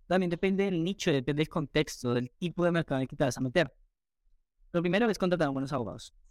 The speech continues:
Segundo, aprender a crear sociedades. Porque en una de las quiebras, uno de los problemas fue porque el diseñador gráfico quería cobrarme un montón de dinero por la marca de la empresa. Entonces, eh, aprendí que las sociedades se tienen que saber escoger.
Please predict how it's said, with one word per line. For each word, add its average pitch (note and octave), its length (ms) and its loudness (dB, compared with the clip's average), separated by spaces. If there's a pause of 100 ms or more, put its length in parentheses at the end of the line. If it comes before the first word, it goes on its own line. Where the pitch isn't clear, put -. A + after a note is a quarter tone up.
Segundo, F#3 360 2
aprender G3 300 2
a C3+ 40 -2
crear C#3+ 200 2
sociedades. - 800 -4 (760)
Porque D#3 680 2
en D3+ 140 0
una F3+ 120 0
de F#3+ 40 0
las G3 140 0
quiebras, F#3+ 400 2
uno E3 180 -2
de E3 100 0
los E3+ 400 -4 (140)
problemas D#3+ 380 2
fue D#3 120 -4
porque D#3+ 240 -4
el D#3 80 0
diseñador D3 440 2
gráfico D3 380 0
quería D3 280 2
cobrarme C#3+ 400 2
un D3+ 100 -2
montón D#3+ 360 0
de E3+ 80 4
dinero E3+ 300 4
por D#3 340 -2 (120)
la C3+ 220 2
marca D3 300 2
de C3+ 40 2
la C3 80 2
empresa. A#2+ 280 -6 (1000)
Entonces, D#3+ 300 0
eh, G3+ 140 0
aprendí D#3+ 360 0
que A3 120 2
las G3+ 120 4
sociedades D3+ 500 0
se D#3+ 120 -10
tienen C3+ 200 -4
que C#3+ 120 -6
saber C3 280 2
escoger. A#2 440 -4